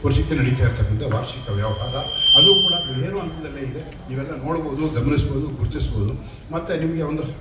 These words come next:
ಅರ್ಥ ಆಗುತ್ತೆ ಸಹಕಾರಿ ಯಾವ ರೀತಿ ಬೆಳವಣಿಗೆ ಆಗ್ತಾ ಇದೆ ಅಂತೇಳಿ. ಇದು ನಿಮ್ಮ ಒಂದು ವಿವೇಚನೆಗೆ ಬಿಟ್ಟಿರ್ತಕ್ಕಂಥ ಒಂದು ವಿಚಾರ ಇದೆ. ಲಾಭಾಂಶದಲ್ಲಿ ಹೇಳೋದಾದ್ರೆ,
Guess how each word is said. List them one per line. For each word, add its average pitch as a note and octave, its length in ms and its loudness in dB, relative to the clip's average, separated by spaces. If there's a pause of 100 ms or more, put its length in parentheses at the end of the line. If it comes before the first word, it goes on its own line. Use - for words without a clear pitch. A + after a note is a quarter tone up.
(160)
ಅರ್ಥ C#3 240 -2
ಆಗುತ್ತೆ - 420 2
ಸಹಕಾರಿ C#3+ 580 4
ಯಾವ B2+ 180 -2
ರೀತಿ B2+ 200 -4
ಬೆಳವಣಿಗೆ A#2+ 380 -4
ಆಗ್ತಾ A#2 260 -8
ಇದೆ G2 160 -6
ಅಂತೇಳಿ. - 400 -10 (300)
ಇದು G3 100 -4
ನಿಮ್ಮ D#3 300 -6
ಒಂದು D3+ 220 -4
ವಿವೇಚನೆಗೆ C#3 500 -2
ಬಿಟ್ಟಿರ್ತಕ್ಕಂಥ B2+ 720 -10
ಒಂದು B2 120 -8
ವಿಚಾರ G2+ 200 -6
ಇದೆ. G2 340 -10 (1160)
ಲಾಭಾಂಶದಲ್ಲಿ E3+ 680 0
ಹೇಳೋದಾದ್ರೆ, B2+ 840 -6